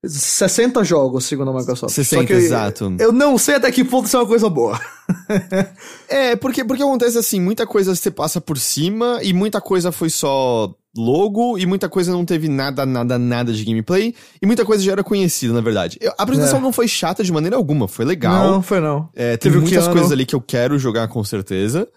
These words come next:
Speaker 1: Teve o carrinho
Speaker 2: É.
Speaker 1: de Lego.
Speaker 2: Teve o carrinho, foi, foi uma, foi uma boa, vai, parecia eles mesmos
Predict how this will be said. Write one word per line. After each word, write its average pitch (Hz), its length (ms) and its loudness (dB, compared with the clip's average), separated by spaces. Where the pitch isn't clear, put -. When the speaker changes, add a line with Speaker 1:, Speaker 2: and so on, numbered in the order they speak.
Speaker 1:
Teve 170 220 4
o 156 60 2
carrinho 160 320 2
Speaker 2:
É. 151 40 0
Speaker 1:
de 143 80 2
Lego. 151 520 2
Speaker 2:
Teve 147 180 0
o 147 40 -2
carrinho, 151 280 0
foi, 202 200 2
foi 214 140 0
uma, 220 180 2
foi 220 160 0
uma 233 140 2
boa, 131 240 2
vai, 131 160 0
parecia 143 360 0
eles 185 220 2
mesmos 160 220 0